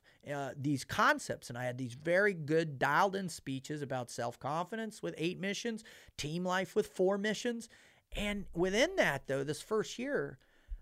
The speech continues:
I started getting, I started getting hit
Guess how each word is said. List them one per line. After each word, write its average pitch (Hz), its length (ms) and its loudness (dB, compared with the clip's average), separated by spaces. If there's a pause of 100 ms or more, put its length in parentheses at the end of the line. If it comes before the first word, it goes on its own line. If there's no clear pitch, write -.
(120)
I - 60 -6
started 311 560 -2
getting, 165 540 0 (1040)
I 214 60 -6
started 311 460 4
getting 170 240 0
hit 151 340 2